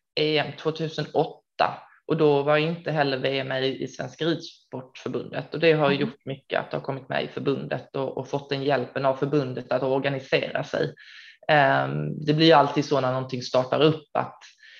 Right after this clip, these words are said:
Speaker 1: innan man hittar strukturen och, och, och liksom, ja, hu-, hur det ska fungera och hur man får det att växa och så vidare, så, så är det bra med att, att ha det stödet.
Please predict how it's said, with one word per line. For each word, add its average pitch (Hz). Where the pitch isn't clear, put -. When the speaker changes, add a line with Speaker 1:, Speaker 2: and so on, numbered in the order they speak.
Speaker 1:
innan 185
man 147
hittar 156
strukturen 139
och, 127
och, 127
och -
liksom, 123
ja, 131
hu-, 151
hur 156
det 147
ska 139
fungera 147
och 165
hur 175
man 156
får 151
det 151
att 143
växa 143
och 127
så -
vidare, 127
så, -
så -
är 139
det 135
bra 147
med 131
att, 127
att -
ha 131
det 131
stödet. -